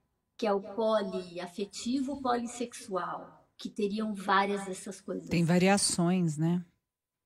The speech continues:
Speaker 2: Na outra
Speaker 1: Tem
Speaker 2: semana a gente
Speaker 1: variações,
Speaker 2: trouxe a
Speaker 1: mas o que
Speaker 2: reportagem,
Speaker 1: mais
Speaker 2: lembra?
Speaker 1: Ah.
Speaker 2: Na outra semana, A gente trouxe aquela reportagem da, do, eu sei lá, eles tão chamando de trisal, eu acho, porque era um,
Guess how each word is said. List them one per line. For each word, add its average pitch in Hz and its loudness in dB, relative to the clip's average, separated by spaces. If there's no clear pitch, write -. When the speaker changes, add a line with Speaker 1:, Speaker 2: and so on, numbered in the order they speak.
Speaker 2:
Na 202 6
outra 247 6
Speaker 1:
Tem - 4
Speaker 2:
semana 214 8
a 226 10
gente 233 6
Speaker 1:
variações, 240 0
Speaker 2:
trouxe 247 6
a - 8
Speaker 1:
mas 233 6
o - 6
que 214 8
Speaker 2:
reportagem, 180 6
Speaker 1:
mais 190 4
Speaker 2:
lembra? 165 6
Speaker 1:
Ah. 196 -6
Speaker 2:
Na 175 6
outra 190 6
semana, 165 6
A 156 2
gente 160 0
trouxe 175 2
aquela 170 4
reportagem 160 4
da, 151 6
do, 151 2
eu 143 0
sei 202 4
lá, 175 6
eles 151 0
tão 170 0
chamando 165 0
de 147 -4
trisal, 151 4
eu 139 4
acho, 147 2
porque 165 0
era 156 4
um, 160 2